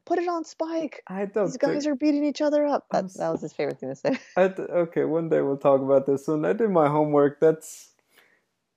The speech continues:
Speaker 2: it's not that it wasn't bananas, but it may not be correct. But anyway,
Speaker 1: Yeah, that
Speaker 2: I
Speaker 1: makes
Speaker 2: digress.
Speaker 1: I, I,
Speaker 2: Um,
Speaker 1: I'm with you. <laughs>
Speaker 2: so let's go back. I'd like to set the stage. Twenty thirteen,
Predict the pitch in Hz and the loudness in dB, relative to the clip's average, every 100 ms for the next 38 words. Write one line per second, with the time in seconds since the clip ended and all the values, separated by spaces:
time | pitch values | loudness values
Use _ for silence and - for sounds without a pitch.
0 | _ 175 175 - 208 214 208 190 175 175 | _ -2 -2 2 4 6 6 4 4 2
1 | 165 160 139 139 143 147 147 143 143 123 | 0 -2 0 0 0 0 -2 -2 0 0
2 | 127 127 127 120 117 110 - 113 - - | 0 -4 -4 -6 -6 -8 -4 -4 -4 -8
3 | - - 131 139 127 110 143 214 190 _ | -12 -4 0 2 2 2 0 0 -6 _
4 | - 147 151 120 117 117 - - _ - | 2 2 4 2 2 -6 -6 -20 _ -20
5 | - - 87 78 - 156 151 135 - 135 | -8 -4 -2 -4 -2 2 4 2 -2 -6
6 | - - 160 - 254 - _ _ _ - | -14 -18 -20 -16 -18 -18 _ _ _ -16
7 | - 185 170 208 214 226 202 160 143 127 | 0 0 2 0 0 2 4 6 6 6
8 | 147 143 151 147 - 160 151 - - 139 | 2 2 0 -2 -6 -4 -4 -8 0 2
9 | 143 143 - - _ _ _ _ - - | 4 2 -4 -20 _ _ _ _ -10 -2
10 | 202 214 214 180 170 - 160 151 147 147 | 0 0 0 0 0 -2 0 2 2 0
11 | 147 | -2